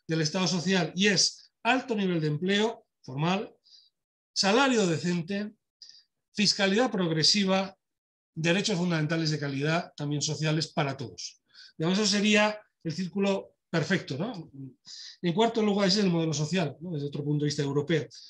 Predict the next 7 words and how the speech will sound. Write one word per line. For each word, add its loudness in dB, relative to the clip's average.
En -2
cuarto 2
lugar, 4
la 2
descentralización -2
territorial, 0
que -4